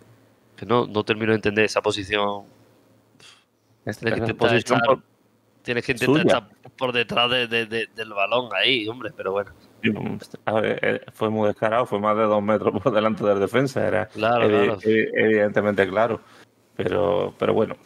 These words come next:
Speaker 2: hubo así como detalles en lo que es la, la parte ofensiva del Cádiz, la segunda parte, que no entendí mucho, pero, pero bueno, eh, tampoco se le puede pedir demasiado y que al final un equipo de la categoría del Barcelona,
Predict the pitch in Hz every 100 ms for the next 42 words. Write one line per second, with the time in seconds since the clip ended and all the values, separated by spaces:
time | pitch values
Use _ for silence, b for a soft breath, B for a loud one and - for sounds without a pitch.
0 | - 113 113 117 117 120 120 127 120 120
1 | 113 113 113 107 117 113 117 117 113 113
2 | 107 110 113 113 110 110 - - 113 110
3 | 107 117 117 110 117 110 107 107 110 110
4 | 110 113 104 107 110 107 104 98 98 101
5 | 131 139 - - B - - - 101 101
6 | 101 98 95 95 - 98 101 - - -
7 | - 110 98 101 98 107 110 113 104 110
8 | 104 104 104 107 107 104 104 107 - 113
9 | 123 131 117 104 98 98 - B B 107
10 | 104 107 110 113 104 107 113 110 107 107
11 | 110 110 107 107 110 107 110 104 -